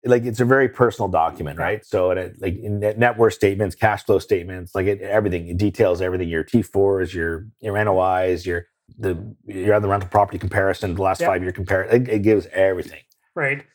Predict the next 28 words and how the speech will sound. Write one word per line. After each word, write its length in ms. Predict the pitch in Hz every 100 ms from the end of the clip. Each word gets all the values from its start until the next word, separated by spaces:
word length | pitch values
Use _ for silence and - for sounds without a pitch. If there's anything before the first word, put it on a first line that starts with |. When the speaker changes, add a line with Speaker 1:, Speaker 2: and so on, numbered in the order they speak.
| _
Speaker 2:
So 140 | - 208
in 60 | 202
Speaker 1:
So 40 |
Speaker 2:
order 180 | 214 214
to 40 |
play 140 | 214 214
with 80 | 170
the 60 |
big 240 | 151 196 160
leagues, 320 | 185 214 156
you 80 | 147
gotta 180 | 170
step 300 | 165 - 175
up, 240 | 208 220 -
right? 300 | 156 127 127 175
Speaker 1:
Yeah. 40 |
Speaker 2:
You 60 | 165
gotta, 200 | 175 180
you 80 | 165
gotta 200 | 165 165
start 520 | 147 - 160 170 117 - _ _
playing 460 | 170 170 175 170 180
in 220 | 180 165
the 40 | 156
big 260 | 165 160
leagues, 500 | 151 180 175 123 - -
<laughs> 80 | -
right? 340 | 208 - 427